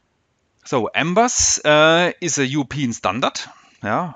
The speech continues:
maybe used for, uh, electricity metering and so on.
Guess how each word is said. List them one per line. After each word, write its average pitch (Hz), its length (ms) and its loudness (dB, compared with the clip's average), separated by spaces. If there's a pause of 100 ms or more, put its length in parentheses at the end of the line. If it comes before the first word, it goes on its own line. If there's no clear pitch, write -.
maybe 127 260 -6
used 151 340 -8
for, 107 420 0
uh, 104 640 -4
electricity 117 720 -6
metering 175 560 -6
and 139 180 -4
so 151 200 -4
on. 160 240 -6